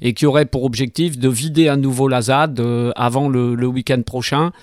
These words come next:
Les opérations reprenant le dix décembre si elles échouaient, ce qui est possible compte tenu de la mobilisation. Puisque comme on le rappelait là juste avant, Pierre le rappelait aussi, on est bien sur, euh,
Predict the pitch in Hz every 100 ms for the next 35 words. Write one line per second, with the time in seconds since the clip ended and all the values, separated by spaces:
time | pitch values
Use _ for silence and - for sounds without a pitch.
0 | - - - 123 135 127 131 127 160 160
1 | 123 139 147 - 143 143 151 135 131 139
2 | 131 135 - 147 143 110 - 143 135 123
3 | 113 117 - 127 156 156 - - 127 123
4 | 113 - 147 - 127 - 120 135 120 120
5 | 120 117 120 117 117 110 - _ _ _
6 | - _ - - 131 135 135 135 120 123
7 | 143 131 123 110 127 - 113 147 156 -
8 | - _ - 139 139 123 120 120 127 127
9 | 117 - 156 147 - _ - 120 127 123
10 | 160 151 - 147 139 123 120 123